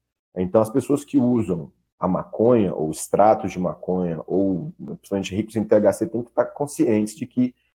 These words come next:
existe esse potencial e também um potencial de abuso, né? As pessoas, afinal, usam, fazem uso recreativo do T H C, quanto maior o nível de T H C, maior é o potencial pra causar dependência também, porque ele dá prazer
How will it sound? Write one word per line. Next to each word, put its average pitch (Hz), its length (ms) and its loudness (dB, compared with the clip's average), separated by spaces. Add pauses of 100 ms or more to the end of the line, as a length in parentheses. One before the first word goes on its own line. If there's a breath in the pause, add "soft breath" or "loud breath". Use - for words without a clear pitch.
(120)
existe 113 380 -2
esse - 140 -2
potencial 135 600 2
e 120 40 0
também 135 240 0
um - 20 0
potencial 147 560 0
de 147 80 -4
abuso, 135 540 0
né? 92 140 -4
As 95 100 -6
pessoas, 98 340 -4
afinal, 104 500 -2
usam, 98 360 -4
fazem 135 260 4
uso 110 120 -2
recreativo 98 440 0
do 92 80 -2
T 95 120 -2
H 95 160 0
C, 113 160 -2
quanto 120 260 -6
maior 123 180 0
o 123 40 -2
nível 120 120 -4
de 120 80 -18
T - 80 -12
H 127 140 0
C, 117 140 -10
maior 117 240 2
é - 20 0
o 120 40 -4
potencial 120 580 -2
pra 127 160 -8
causar 120 260 -2
dependência 120 640 -8
também, 98 400 -12 (480)
porque - 160 -12
ele 101 80 -4
dá 98 160 0
prazer 90 500 -2